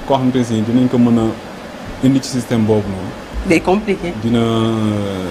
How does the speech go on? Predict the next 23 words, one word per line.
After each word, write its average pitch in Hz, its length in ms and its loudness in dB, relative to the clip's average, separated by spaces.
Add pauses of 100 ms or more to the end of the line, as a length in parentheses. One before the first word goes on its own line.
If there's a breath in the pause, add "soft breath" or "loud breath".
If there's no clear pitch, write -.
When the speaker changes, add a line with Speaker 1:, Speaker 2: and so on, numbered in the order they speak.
(300)
Speaker 1:
dina 120 160 4
compliqué. 107 380 0
Moo 143 180 4
tax 160 180 2
nag 151 100 0 (640)
formalisation 160 760 2 (600)
dafa 143 160 -2
nekk 147 180 -2
lu 131 80 0
yaatu, 107 240 0 (120)
administration 143 480 0
fiscale 104 400 -6
yi 131 120 0
ñëpp 175 200 0
ci 165 80 0
war 135 180 4
a 127 40 4
nekk 127 240 2
ñoo 120 120 0
xamante 120 320 0
ne 107 80 2
si 107 80 -2
nii 107 220 -2